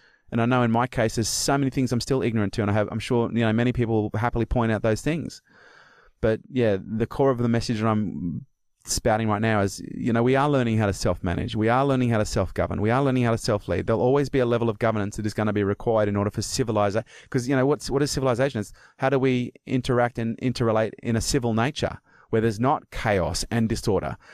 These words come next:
'Cause when there's an absence of civil civilization and civil relations, you have chaos and disorder, and in most cases, we have war.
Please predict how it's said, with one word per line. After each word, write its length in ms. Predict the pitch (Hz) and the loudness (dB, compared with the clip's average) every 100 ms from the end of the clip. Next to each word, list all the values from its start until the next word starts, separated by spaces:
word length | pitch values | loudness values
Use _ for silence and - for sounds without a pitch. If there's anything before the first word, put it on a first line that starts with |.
| - - | -20 -4
'Cause 180 | 127 | -2
when 140 | 113 120 | 0 2
there's 140 | 120 | 2
an 80 | 117 | 2
absence 400 | 131 - 143 120 | 0 0 -4 -2
of 80 | 117 | -2
civil 500 | - 135 117 110 - - _ - | -2 0 2 0 -2 -14 _ -8
civilization 1120 | - 131 123 113 107 113 151 175 - 85 131 | -2 2 4 4 4 2 0 0 -2 -2 0
and 140 | 117 107 | -2 0
civil 280 | 143 120 | 0 2
relations, 580 | 110 101 165 - 98 101 | 2 2 0 0 -2 0
you 100 | 120 | 0
have 180 | 127 139 | 0 -2
chaos 380 | - 107 113 120 | 0 2 2 0
and 100 | 113 | -2
disorder, 320 | 117 110 117 | 0 0 0
and 260 | 110 120 98 | 0 -2 0
in 80 | |
most 180 | 113 123 | 0 0
cases, 340 | 127 120 131 123 | -2 -2 -2 -2
we 100 | 127 | -2
have 120 | 120 | 0
war. 340 | 139 190 - | 0 0 -4